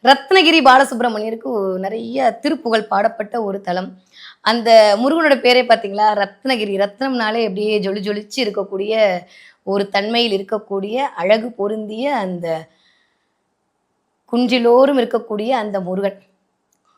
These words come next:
ரொம்ப அழகா இருப்பாரு பாக்குறதுக்கு, அந்த ரத்னகிரி முருகன்.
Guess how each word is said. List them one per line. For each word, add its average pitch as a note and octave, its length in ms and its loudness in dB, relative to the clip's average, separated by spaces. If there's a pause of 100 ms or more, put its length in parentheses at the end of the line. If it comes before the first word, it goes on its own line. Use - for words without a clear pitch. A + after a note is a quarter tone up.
(180)
ரொம்ப A#3+ 340 -4
அழகா G#3+ 280 2
இருப்பாரு F#3+ 280 0
பாக்குறதுக்கு, F#3 560 -6
அந்த F#3 260 -6
ரத்னகிரி F#3+ 560 -8 (140)
முருகன். F#3+ 300 -8